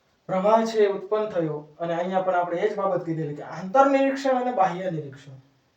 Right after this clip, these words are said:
બંને વચ્ચે ઘર્ષ-, ઘર્ષણ થયું, સંઘર્ષ થયો. અને સંઘર્ષને કારણે અંતે બાહ્ય નિરીક્ષણને એ સ્વીકારવામાં આવ્યું અને સ્વીકારીને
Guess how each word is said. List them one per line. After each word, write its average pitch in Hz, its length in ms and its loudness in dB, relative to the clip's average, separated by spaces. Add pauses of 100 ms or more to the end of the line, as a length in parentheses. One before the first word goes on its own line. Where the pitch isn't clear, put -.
(280)
બંને 214 400 -2
વચ્ચે 170 360 -4
ઘર્ષ-, 175 440 -8
ઘર્ષણ 175 480 -2
થયું, 135 260 -8
સંઘર્ષ 175 480 0
થયો. 135 380 -12 (2500)
અને 160 160 -2
સંઘર્ષને 165 680 -6
કારણે 175 460 2 (560)
અંતે 151 500 -10 (240)
બાહ્ય 175 340 -4
નિરીક્ષણને 180 1000 -2 (460)
એ 151 280 -10 (840)
સ્વીકારવામાં 202 640 4
આવ્યું 131 400 -14
અને 147 120 -14
સ્વીકારીને 180 800 0